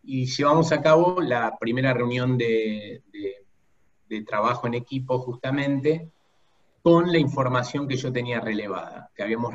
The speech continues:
relevado con ese feedback múltiple. En ese feedback, feedback múltiple había información bastante dura inicial para que, el que era el C E O en ese momento, o el gerente general, digamos, en ese momento.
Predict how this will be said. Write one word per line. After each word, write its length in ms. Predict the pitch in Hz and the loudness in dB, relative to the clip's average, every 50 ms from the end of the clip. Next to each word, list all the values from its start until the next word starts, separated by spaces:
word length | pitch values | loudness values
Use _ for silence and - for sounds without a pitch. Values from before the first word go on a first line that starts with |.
| - | -8
relevado 520 | - 113 107 110 110 110 117 117 117 117 110 | -4 -2 0 2 2 2 2 2 0 -2 -2
con 140 | 107 101 | -4 -8
ese 180 | 104 - - 107 | -8 -8 -10 -10
feedback 440 | 107 - 117 107 110 110 101 - - | -8 -6 -8 -6 -6 -8 -8 -8 -8
múltiple. 560 | 98 90 87 - _ _ - _ _ _ _ _ _ _ _ _ _ _ - | -10 -12 -12 -14 _ _ -20 _ _ _ _ _ _ _ _ _ _ _ -6
En 140 | - 147 185 | 0 2 2
ese 220 | 185 190 208 180 156 | 2 2 2 0 0
feedback, 520 | - 190 190 180 170 160 151 147 - - - | 0 -2 -2 -2 0 0 -2 -2 -4 -8 -6
feedback 340 | - 156 151 151 151 143 - | 0 0 0 2 0 0 0
múltiple 680 | 143 147 139 123 120 127 127 123 131 143 143 143 - - | 0 2 2 0 0 -2 -4 -6 -6 -6 -8 -10 -12 -10
había 720 | - 123 123 123 123 135 147 147 151 147 151 156 156 - - | -4 -2 0 2 2 2 2 2 2 2 2 0 -4 -6 -8
información 560 | 156 127 110 - 120 113 117 117 - 135 135 | -10 -10 -8 -6 -6 -6 -6 -6 -4 -2 -2
bastante 640 | 135 127 - - - 127 131 131 127 131 123 123 | -2 -2 -4 -4 -4 -2 -2 -2 0 -2 -2 -2
dura 580 | 123 131 127 123 120 123 - 127 135 143 160 - _ _ _ _ _ _ _ _ _ _ _ _ | 0 0 0 0 0 -2 -2 -4 -6 -6 -8 -12 _ _ _ _ _ _ _ _ _ _ _ _
inicial 680 | - 117 120 117 117 - - 135 123 120 127 131 131 | -8 -6 -4 -4 -6 -6 -2 0 0 0 0 0 -2
para 320 | 127 123 117 113 113 - - | -2 -2 -2 -2 -4 -4 -4
que, 200 | 123 117 - - - | -6 -6 -6 -6 -8
el 160 | 117 110 110 | -8 -6 -4
que 140 | - 120 120 | -2 -2 0
era 340 | 123 127 127 127 127 127 - | 2 2 2 0 -2 -4 -6
el 300 | - 113 113 117 117 113 | -6 -4 -2 -2 -4 -4
C 300 | - - - - 123 123 | -6 -10 -10 -8 -4 0
E 80 | 123 123 | 2 2
O 200 | 120 123 120 110 | 2 2 0 -2
en 100 | 107 117 | -4 -4
ese 180 | 113 - - | -6 -6 -6
momento, 540 | 107 107 104 104 92 90 90 85 82 - - | -6 -6 -6 -6 -8 -10 -12 -14 -16 -16 -16
o 80 | 90 92 | -16 -16
el 60 | 95 | -14
gerente 420 | - - 107 104 110 113 110 110 - | -12 -12 -10 -8 -6 -6 -6 -8 -8
general, 480 | - - 101 101 104 107 101 95 87 90 | -10 -12 -14 -10 -8 -8 -6 -6 -8 -8
digamos, 400 | 95 95 90 90 98 - - 92 | -10 -12 -12 -12 -16 -18 -16 -14
en 80 | 98 | -14
ese 180 | 92 - - 95 | -14 -14 -12 -14
momento. 520 | 95 92 92 92 87 90 85 - - _ | -12 -12 -14 -14 -16 -16 -18 -20 -20 _